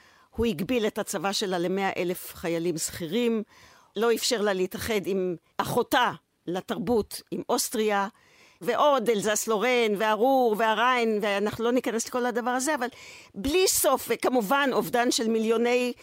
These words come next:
אזרחים גרמנים לארצות שכנות, כמו צ'כוסלובקיה, כמו דנציג, אבל אולי שני הסעיפים העיקריים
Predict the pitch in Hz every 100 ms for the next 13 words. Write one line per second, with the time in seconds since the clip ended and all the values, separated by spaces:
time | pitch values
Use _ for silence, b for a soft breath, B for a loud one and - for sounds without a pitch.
0 | B 220 196 262 - 262 240 220 226 285
1 | 370 247 151 b b - 202 202 208 226
2 | - 302 302 277 - 170 180 208 190 -
3 | 190 269 262 - 202 165 156 B - -
4 | 180 170 269 262 - 220 160 - B B
5 | B B 202 226 226 254 269 - 254 262
6 | 233 233 214 190 - 202 208 220 226 214